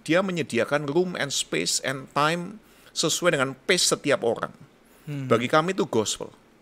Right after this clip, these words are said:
Speaker 1: Di mana dalam setiap kecepatan ruangan sendiri itu ya, Tuhan ternyata deal personally dengan each person,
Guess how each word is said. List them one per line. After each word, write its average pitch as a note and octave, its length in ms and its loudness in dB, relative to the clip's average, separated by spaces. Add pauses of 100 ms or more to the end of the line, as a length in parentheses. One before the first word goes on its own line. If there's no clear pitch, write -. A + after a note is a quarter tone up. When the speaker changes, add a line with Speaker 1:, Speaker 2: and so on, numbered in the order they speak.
(120)
Speaker 1:
Di B2 100 -2
mana C#3+ 280 4
dalam C3+ 340 6
setiap - 500 0
kecepatan D#3+ 720 0
ruangan D3 560 2
sendiri B2+ 400 -2
itu E3+ 180 0
ya, A2 140 2 (560)
Tuhan D#3 260 0
ternyata D#3+ 380 -2
deal D3 300 0
personally C3+ 440 -2
dengan A2+ 260 -2
each - 220 -2
person, A#2 300 -4